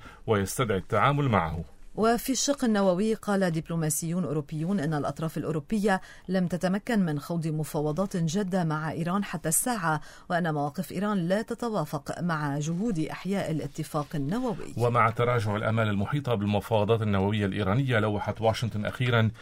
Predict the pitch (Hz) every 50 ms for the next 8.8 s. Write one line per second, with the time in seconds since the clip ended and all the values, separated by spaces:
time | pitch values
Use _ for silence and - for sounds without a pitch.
0 | - - - - - - - 110 120 117 104 - 113 107 101 110 143 143 139 127
1 | 135 143 - - 135 123 117 110 110 107 107 143 135 120 104 107 107 104 - -
2 | 165 160 131 98 92 87 87 80 - - - - - - - - 127 117 - -
3 | 127 123 113 104 95 - 147 139 - 127 113 104 - 110 - 165 151 139 - 127
4 | 110 107 - 107 110 101 95 - - 104 82 92 85 - - - - - - -
5 | 113 107 104 - 107 98 110 104 95 92 - - - 104 120 143 160 - - -
6 | 120 - - 117 101 104 95 92 - - 131 113 101 90 - - 113 104 98 101
7 | 98 98 92 - - 107 95 107 104 104 98 101 98 101 - 123 110 98 - -
8 | 117 104 92 - - 117 123 120 - 123 113 104 120 127 123